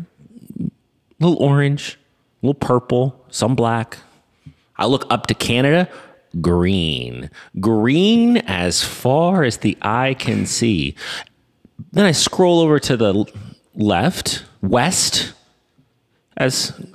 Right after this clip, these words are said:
a cartographer might say, to Illinois,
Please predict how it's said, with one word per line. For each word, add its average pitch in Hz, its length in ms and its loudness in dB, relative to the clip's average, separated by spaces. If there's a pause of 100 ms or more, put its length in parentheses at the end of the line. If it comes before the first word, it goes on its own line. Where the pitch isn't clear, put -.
a 139 60 0
cartographer 139 800 0
might 156 240 0
say, 165 320 0 (1800)
to - 120 -18
Illinois, 127 600 2